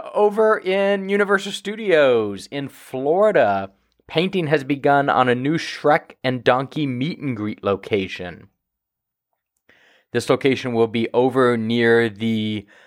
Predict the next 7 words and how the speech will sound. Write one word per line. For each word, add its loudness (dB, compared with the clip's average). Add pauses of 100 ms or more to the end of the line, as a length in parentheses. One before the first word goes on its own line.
(160)
uh, -4
Barney 2
and, -2
uh, -4
Woody 0
Woodpecker -2
zone, -2